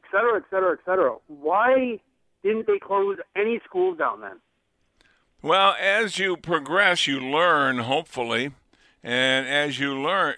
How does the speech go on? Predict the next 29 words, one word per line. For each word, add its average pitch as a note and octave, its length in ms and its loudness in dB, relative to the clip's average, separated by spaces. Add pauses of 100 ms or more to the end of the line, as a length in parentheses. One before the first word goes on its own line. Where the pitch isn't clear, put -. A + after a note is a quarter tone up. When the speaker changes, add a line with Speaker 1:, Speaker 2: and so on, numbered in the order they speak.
Speaker 2:
remember, D#3+ 460 -2
all D#3+ 320 2
of F3 60 -6
the D#3+ 100 -4
things F3 380 -8
that C#3+ 120 -4
you C3+ 180 -6
mentioned C3+ 480 -4
took C#3+ 220 -6
lives. A2 640 -2 (200)
I A2 240 -2
don't B2 200 -2
know A2+ 140 0
how A2 160 -2
many, A2 440 -2 (380)
but - 180 -4
each F3 300 -6
of D3+ 140 -4
them A2+ 180 -6
took C3 260 -4
lives. A2+ 640 0 (340)
Uh, A2+ 180 0
so C#3 380 0
maybe D#3 380 -2
we D3 200 -6
didn't D3 300 -6
have C3 480 -4
the B2 160 -6
intelligence A#2 960 -4